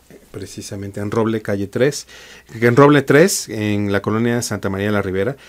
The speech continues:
ellos están en la sala ocho, en Viva la Vida, que es la apuesta que escribe y que,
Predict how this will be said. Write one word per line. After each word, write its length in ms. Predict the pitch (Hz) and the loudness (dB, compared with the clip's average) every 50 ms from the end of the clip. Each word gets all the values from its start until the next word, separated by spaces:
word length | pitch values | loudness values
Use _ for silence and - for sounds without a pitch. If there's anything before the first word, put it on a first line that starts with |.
| - - - - _ - | -20 -20 -20 -16 _ -4
ellos 240 | 110 110 113 104 110 | -2 -2 -2 -2 -2
están 260 | 98 - - 107 110 | -4 -2 -2 -2 0
en 120 | 107 104 | 0 -2
la 80 | 95 87 | -2 -4
sala 320 | - 110 107 104 101 104 | -4 -4 -4 -4 -2 0
ocho, 400 | 110 123 127 127 - - 156 - | 0 0 0 0 -2 -4 -4 -4
en 140 | 120 104 101 | -4 -6 -6
Viva 280 | 104 101 104 101 101 98 - - - | -6 -4 -4 -4 -6 -6 -8 -10 -8
la 160 | 92 92 92 | -6 -6 -4
Vida, 300 | 92 110 110 113 131 127 | -4 -4 -4 -4 -6 -6
que 160 | - - 95 95 | -6 -6 -6 -6
es 320 | 90 - - - - - - - - - - - | -6 -8 -10 -14 -16 -18 -20 -20 -20 -20 -14 -10
la 80 | 95 92 | -10 -10
apuesta 420 | - - 110 110 104 101 - 110 | -4 0 0 0 0 -2 -4 -6
que 640 | - - - 98 92 92 92 90 87 82 80 - - _ _ - | -6 -6 -6 -4 -4 -2 -2 -4 -6 -8 -10 -14 -20 _ _ -10
escribe 720 | - 101 - - - 135 135 139 127 123 117 117 - _ _ - - - _ _ _ _ _ _ _ _ _ _ _ _ _ _ _ - | -8 -8 -8 -2 2 4 6 6 6 4 2 2 0 _ _ -20 -20 -20 _ _ _ _ _ _ _ _ _ _ _ _ _ _ _ -18
y 100 | - 98 | -16 -14
que, 460 | - - 107 101 98 98 98 92 90 | -8 -4 -2 -2 0 0 0 -2 -4